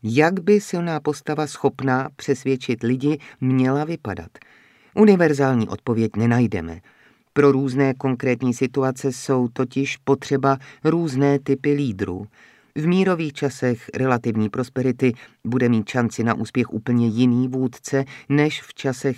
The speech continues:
ekonomické krize, pandemie či války. Jiný typ politika může také fungovat na seniora na vesnici a odlišný zase pro městského vysokoškoláka.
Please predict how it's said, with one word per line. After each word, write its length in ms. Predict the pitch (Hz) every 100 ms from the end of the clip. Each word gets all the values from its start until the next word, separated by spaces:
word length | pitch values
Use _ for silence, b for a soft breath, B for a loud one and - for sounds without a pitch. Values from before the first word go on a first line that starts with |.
| -
ekonomické 560 | 123 127 117 107 107 101
krize, 380 | 131 131 147 143
pandemie 640 | 120 110 123 123 123 131
či 240 | 131 151 143
války. 500 | 139 95 - - - B B B B B B
Jiný 340 | 160 170 156
typ 240 | 147 143 - -
politika 580 | 143 143 143 139 147 143
může 300 | 143 131 131
také 300 | 123 131 123
fungovat 520 | 143 135 135 127 127
na 140 | 123
seniora 520 | 120 135 131 131 127
na 120 | 117 123
vesnici 560 | 127 139 135 127 139 143 B B _
a 220 | 135 127 143
odlišný 500 | 143 151 - 160 156
zase 340 | 151 - 156 151 _
pro 160 | 135 123
městského 560 | 139 143 - 147 151
vysokoškoláka. 1000 | 160 - 147 110 - - 104 80 -